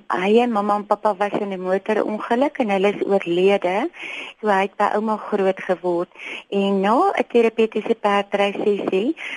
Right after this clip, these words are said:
alhoewel hy heeltemal, eh, serebraal gestremd is, kon hy drie meter loop.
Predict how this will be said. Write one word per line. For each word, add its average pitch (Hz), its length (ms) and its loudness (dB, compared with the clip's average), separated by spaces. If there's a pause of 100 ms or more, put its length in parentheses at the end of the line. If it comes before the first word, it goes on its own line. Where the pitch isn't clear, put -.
(120)
alhoewel 202 400 2
hy 233 320 0
heeltemal, 214 580 2
eh, 190 240 -2
serebraal 190 500 2
gestremd 196 600 -2
is, 214 220 -4
kon 226 180 -2
hy 214 140 2
drie 214 300 2
meter 190 460 0
loop. 175 400 -2